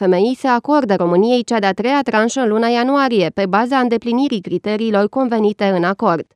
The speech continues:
Ultima misiune a F M I în România de la începutul lunii noiembrie a plecat fără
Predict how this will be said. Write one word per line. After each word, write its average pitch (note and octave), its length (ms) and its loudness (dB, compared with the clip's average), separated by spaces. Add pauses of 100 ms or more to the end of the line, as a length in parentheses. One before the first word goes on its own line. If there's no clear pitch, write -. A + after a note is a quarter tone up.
(180)
Ultima G#3 380 4
misiune G3+ 460 2
a F3+ 100 0
F - 140 -8
M F#3+ 60 2
I G#3 220 4
în G#3 120 4
România G3+ 440 2
de G3+ 80 0
la F3+ 140 0
începutul G3+ 440 -2
lunii G#3+ 200 4
noiembrie A3 500 2
a G#3 80 2
plecat G3 480 -4
fără C#4+ 280 0